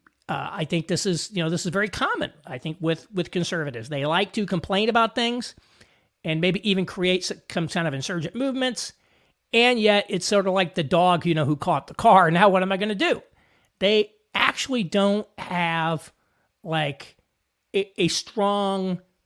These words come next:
policy agenda. They don't have strong knowledge of these entities and how they function and what they do. And it really puts them at a huge disadvantage. And so they get zapped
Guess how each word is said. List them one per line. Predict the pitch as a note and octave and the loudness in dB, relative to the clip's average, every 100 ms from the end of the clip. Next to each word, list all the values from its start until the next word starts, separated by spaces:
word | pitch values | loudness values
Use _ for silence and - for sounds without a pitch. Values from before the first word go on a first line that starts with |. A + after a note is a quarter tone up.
| _ - | _ -4
policy | G3+ G3 G3 - G#3+ F#3+ F#3 - | 0 2 2 -2 -6 -6 -6 -8
agenda. | C3 D3+ F#3 F3+ E3+ | -8 -4 0 0 0
They | |
don't | E3+ F3 | -2 -2
have | F3 - | -4 -4
strong | - F#3+ F3 C#3+ | -2 0 0 0
knowledge | D3+ F#3 F#3+ E3+ | 2 2 2 0
of | E3 | -2
these | D#3 D3+ - - | -4 -6 -8 -2
entities | G3+ G3 E3+ G3+ F#3+ | -2 -2 -6 -6 -4
and | E3+ | -4
how | D#3+ D#3+ | -4 -4
they | C#3 | -6
function | - A#3 G#3+ - G#3+ G3+ F#3 _ _ _ _ | -6 -4 -4 -2 -2 -2 -4 _ _ _ _
and | D#3 D3 | -6 -2
what | F3 | -2
they | D3 | -2
do. | B2+ A3 G#3+ G#3 G#3 G3+ _ _ _ _ - | -4 0 2 0 0 -4 _ _ _ _ -6
And | F#3 F3+ F3 E3+ D#3 _ _ _ _ - | -2 0 0 -2 -6 _ _ _ _ -2
it | G3+ | 0
really | D4+ D4+ | 0 -2
puts | C4 - | -2 -2
them | A3 G3+ | 0 0
at | F#3 E3+ | 0 -2
a | |
huge | D3 D3+ C#3+ C#3 - _ _ _ _ - | -2 -2 -2 -4 -14 _ _ _ _ -8
disadvantage. | D3 E3 F3+ C4+ A3+ - - - _ - | -6 -6 -6 -6 -6 -10 -14 -20 _ -6
And | E3 | -4
so | - D#3+ E3+ F3+ _ _ _ - | -2 -2 -2 -4 _ _ _ -16
they | C3+ C3+ | -6 -4
get | C3 G3 | 0 -2
zapped | F#3+ A#3 F4 E4 - | 2 4 6 4 2